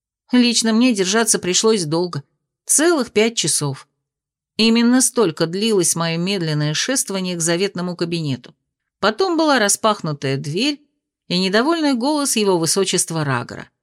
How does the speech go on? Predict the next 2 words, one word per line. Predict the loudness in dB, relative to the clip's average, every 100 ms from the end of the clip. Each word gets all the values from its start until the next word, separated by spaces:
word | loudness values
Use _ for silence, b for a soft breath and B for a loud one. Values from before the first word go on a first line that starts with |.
| _ _ _ _ -8
«Следующее, | -4 -2 0 4 6 4 4 4 4 4 4 4 2
проходите». | -2 0 2 2 2 2 2 2 2 -2 -4 -8 -14